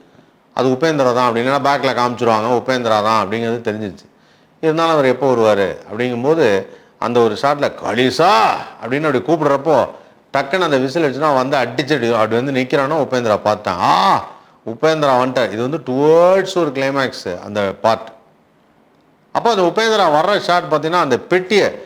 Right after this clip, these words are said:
"எட்ரா கொக்கிய" அப்படின்னா அந்த பெட்டியை தூக்கிட்டு வர அந்த ஷாட் வந்து அப்படி தூக்கிட்டு வர்றது வந்து நல்லா இருக்கும். ஒத்த கையில அந்த, that's a very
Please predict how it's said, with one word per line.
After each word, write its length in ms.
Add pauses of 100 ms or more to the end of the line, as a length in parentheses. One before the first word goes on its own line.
(220)
"எட்ரா 360
கொக்கிய" 380 (320)
அப்படின்னா 260
அந்த 260
பெட்டியை 460
தூக்கிட்டு 420
வர 140
அந்த 140
ஷாட் 280
வந்து 500 (420)
அப்படி 360
தூக்கிட்டு 680 (100)
வர்றது 320
வந்து 180
நல்லா 220
இருக்கும். 200 (600)
ஒத்த 240
கையில 140
அந்த, 280
that's 160
a 40
very 200